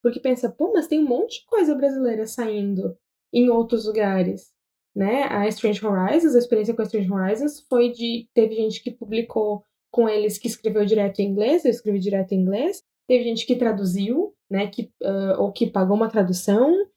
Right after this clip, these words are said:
Então, ah, foram experiências diferentes pra cada uma das pessoas que, que conseguiu publicar com eles, mas o que que isso faz? Chama atenção pro Brasil.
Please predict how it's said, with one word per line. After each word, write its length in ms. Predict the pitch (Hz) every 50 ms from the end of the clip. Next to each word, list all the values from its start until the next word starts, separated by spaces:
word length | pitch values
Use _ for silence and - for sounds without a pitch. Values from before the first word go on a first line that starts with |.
| _ _ _ _ _ _ _ -
Então, 920 | 202 208 202 - 233 226 233 233 240 233 233 226 220 214 220 240 - - _ -
ah, 220 | 208 202 190 - - _
foram 380 | - 233 220 226 233 226 220 - _ _ _ _ -
experiências 600 | 226 - - - 214 208 214 233 226 330 311 262
diferentes 720 | 269 262 - 240 208 202 208 233 339 370 - 440 415 -
pra 540 | - - 302 254 247 247 233 226 226 226 247 - _
cada 260 | - 240 233 226 226 226
uma 140 | 220 220
das 140 | 220 220 214
pessoas 360 | - 226 196 - 233 220 226
que, 380 | - - 233 214 214 220 226 -
que 140 | _ - 220
conseguiu 420 | - 214 208 190 - 220 214 220 -
publicar 420 | 226 202 214 202 196 202 190 185
com 140 | - 202 196
eles, 400 | 196 202 220 285 392 415 - - _ _ _ _ _ _ _ -
mas 760 | 214 220 220 214 202 202 208 233 269 330 359 - - - - - - -
o 120 | 220 226
que 180 | - - 262 269
que 200 | - 277 262 262
isso 200 | 247 254 277 262 -
faz? 320 | - 233 196 190 180 - _ _ _ -
Chama 280 | - - 214 185 185 190
atenção 380 | 185 208 214 208 - 214 196
pro 120 | 185 202 190
Brasil. 640 | 196 208 226 254 285 339 359 294 226 202 196